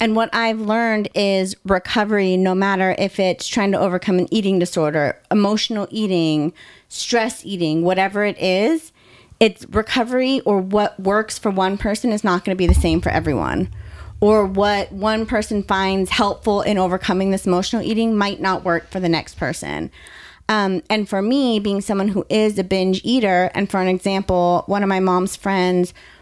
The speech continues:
brought over pizza for dinner last night for the whole family, so we didn't have to worry about dinner. She brought pizza. So part of someone's recovery could be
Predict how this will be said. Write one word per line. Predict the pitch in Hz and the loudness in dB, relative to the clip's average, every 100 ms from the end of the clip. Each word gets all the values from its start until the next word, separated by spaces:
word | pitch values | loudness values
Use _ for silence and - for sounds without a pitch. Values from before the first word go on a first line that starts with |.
| - | -4
brought | 208 202 | -2 0
over | 202 185 175 | -2 -2 -4
pizza | - 247 226 185 | -2 -4 0 -2
for | 196 | 0
dinner | 185 170 151 139 185 | 0 0 2 0 0
last | 165 156 - | -2 -2 -4
night | 131 113 - | -6 -6 -8
for | - 196 | -6 -4
the | 185 | 0
whole | 190 | -2
family, | 175 190 175 170 | 0 0 2 2
so | 180 185 | 0 0
we | 180 | 0
didn't | 175 | 0
have | 190 | -2
to | - | -2
worry | 175 175 | 0 0
about | 180 175 - | 0 -2 0
dinner. | 214 214 214 208 - | 0 2 0 -2 -6
She | - - 202 | -10 -6 -2
brought | 185 156 | 0 -2
pizza. | - 180 - 76 202 - _ _ - _ - - | -2 -4 -4 -4 -6 -8 _ _ -20 _ -20 -10
So | - 226 | 0 0
part | - 240 226 - | 2 2 0 0
of | 196 | -2
someone's | - 208 202 202 | -2 -2 0 -2
recovery | 185 180 254 240 220 196 185 190 | -2 -2 -2 0 0 2 0 -2
could | - 208 185 | -2 -2 -2
be | 190 185 180 185 | -2 0 2 0